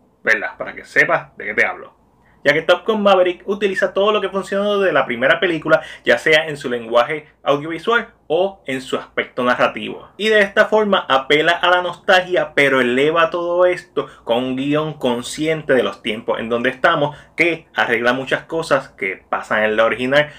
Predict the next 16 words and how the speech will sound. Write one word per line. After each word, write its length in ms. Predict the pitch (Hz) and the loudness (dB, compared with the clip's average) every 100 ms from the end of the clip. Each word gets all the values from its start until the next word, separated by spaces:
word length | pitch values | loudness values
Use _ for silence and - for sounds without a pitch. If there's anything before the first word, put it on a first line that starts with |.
| - | -12
específicamente 1300 | - - - 101 120 120 120 123 127 127 120 107 - - _ | -10 -10 -12 -8 0 2 4 2 -2 -2 -2 -2 -6 -20 _
el 260 | 110 98 _ | -4 -4 _
trato 520 | 123 127 127 113 113 | 4 4 2 -4 -6
de 100 | 98 | -10
los 140 | 98 | -14
personajes 840 | _ 101 - 98 95 - 107 - _ _ | _ -10 -10 -14 -14 -8 -8 -8 _ _
femeninos. 680 | _ 101 95 95 104 98 92 - | _ -8 -8 -8 -14 -14 -18 -8
La 80 | 120 | -6
escena 200 | 139 151 | 0 0
de 60 | |
apertura 340 | 180 180 185 175 | 0 -2 0 0
de 60 | |
esta 160 | 170 175 | 0 -4
secuela 300 | 185 180 185 | -2 0 2
es 60 | |
básicamente 880 | 131 127 135 131 131 131 127 117 107 | 2 -2 0 2 2 -2 -2 -2 -2